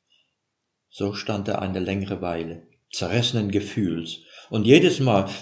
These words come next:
wenn sich ihm der Gedanke erneute, wie er geglaubt und erkannt hatte,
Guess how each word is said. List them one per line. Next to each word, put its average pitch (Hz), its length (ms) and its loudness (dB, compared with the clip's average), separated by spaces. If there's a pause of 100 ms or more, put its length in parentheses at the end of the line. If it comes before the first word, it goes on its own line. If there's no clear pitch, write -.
wenn 113 160 2
sich 107 180 -4
ihm 120 140 0
der 113 120 4
Gedanke 123 520 2
erneute, 98 720 2 (180)
wie 117 160 2
er 123 140 4
geglaubt 113 600 2
und 95 80 0
erkannt 120 460 -2
hatte, 85 260 -4